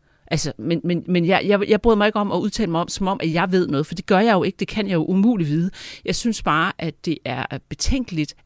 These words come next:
at man på mange hundrede kilometers afstand træffer en fuldstændig fast beslutning om, hvad det er, der er sket, og så siger, at nu skal det straffes.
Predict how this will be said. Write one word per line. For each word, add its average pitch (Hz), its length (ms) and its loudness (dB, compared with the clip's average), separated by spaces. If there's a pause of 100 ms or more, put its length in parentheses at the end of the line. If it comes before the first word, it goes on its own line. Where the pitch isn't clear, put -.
at 160 120 -2
man 151 320 -2 (1300)
på 156 180 2
mange 156 320 2
hundrede 240 260 -2
kilometers 190 500 -4 (120)
afstand 180 440 -2
træffer - 460 -2 (100)
en 151 220 -4 (260)
fuldstændig - 520 -4
fast - 300 -2
beslutning - 520 -4
om, 165 180 -4 (440)
hvad 165 220 0
det 190 160 2
er, 127 120 0
der - 80 -4
er 139 140 -4
sket, - 460 -6 (680)
og 175 180 0 (140)
så - 220 -6 (220)
siger, 196 420 2
at 147 140 -6
nu 185 120 0
skal 190 440 2
det 185 140 2
straffes. - 600 -6